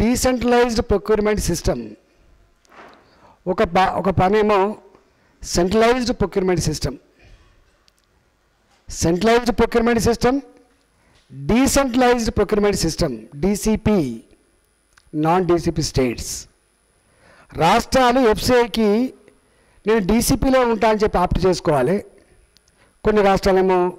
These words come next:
మేము centralized ప్రొక్యూర్‌మెంట్లోకి ఉంటా అని చెప్పి ఆప్ట్ చేసుకోవాలి. మన రాష్ట్రం డీసీపీని ఆప్ట్ చేసుకున్నది, దాని ప్రకారం ఇస్తున్నది. డీసీపీ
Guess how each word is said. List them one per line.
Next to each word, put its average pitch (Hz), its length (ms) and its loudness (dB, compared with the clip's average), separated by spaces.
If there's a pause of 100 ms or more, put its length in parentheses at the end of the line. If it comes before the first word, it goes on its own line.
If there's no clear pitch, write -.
(420)
మేము 180 220 0
centralized 214 500 0
ప్రొక్యూర్‌మెంట్లోకి 196 560 -2
ఉంటా 170 160 -4
అని 165 100 -4
చెప్పి 170 240 0 (320)
ఆప్ట్ 240 220 -2
చేసుకోవాలి. 117 440 -6 (1800)
మన 185 120 2 (140)
రాష్ట్రం 190 340 0 (1080)
డీసీపీని 247 920 0 (800)
ఆప్ట్ 214 260 -2
చేసుకున్నది, 165 460 -2
దాని 156 180 0
ప్రకారం 156 320 -4
ఇస్తున్నది. - 320 -14 (1300)
డీసీపీ 247 500 2